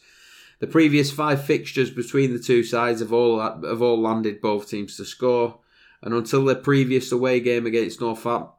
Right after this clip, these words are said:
Northampton, which they lost three nil, Scunthorpe managed to score away from home in their previous twelve away games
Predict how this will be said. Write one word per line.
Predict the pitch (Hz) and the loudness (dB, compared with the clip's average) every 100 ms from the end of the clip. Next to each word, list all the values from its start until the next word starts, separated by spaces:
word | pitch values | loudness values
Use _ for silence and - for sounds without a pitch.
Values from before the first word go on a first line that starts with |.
| - | -14
Northampton, | 117 120 113 127 123 - 113 | -4 -2 0 -2 -2 -2 -2
which | 110 - 113 | -2 -4 -4
they | 110 | -2
lost | 117 - - | -2 -4 -6
three | 117 110 | -2 -2
nil, | 107 104 101 110 - | -2 -4 -4 -6 -10
Scunthorpe | - - 135 127 120 110 95 | -16 -4 -4 -2 -2 -2 -2
managed | 113 113 - | -4 -4 -6
to | 113 | -8
score | - - 120 117 | -8 -2 0 0
away | 113 117 120 | 0 2 0
from | 120 113 107 | 0 -6 -6
home | 107 104 67 | -6 -6 -6
in | 104 107 | -6 -6
their | 98 | -8
previous | - 123 113 107 107 - | -6 -2 -2 -2 -6 -8
twelve | - 117 110 104 104 _ - | -10 -6 -4 -6 -10 _ -10
away | 107 107 101 | -4 -2 -2
games | 101 98 98 - | -4 -6 -8 -14